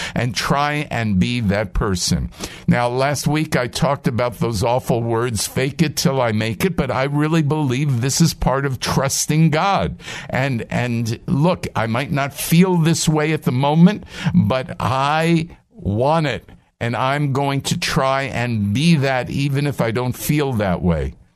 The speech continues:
And in trusting in God and His Word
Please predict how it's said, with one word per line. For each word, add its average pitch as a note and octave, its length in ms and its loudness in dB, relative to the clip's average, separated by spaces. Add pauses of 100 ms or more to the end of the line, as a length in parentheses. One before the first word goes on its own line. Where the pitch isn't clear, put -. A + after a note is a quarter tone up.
(760)
And A2+ 480 0
in B2+ 200 -2
trusting E3+ 840 6
in F3 240 10
God C3 380 2
and C3+ 160 0
His B2 220 -2
Word G#2+ 440 0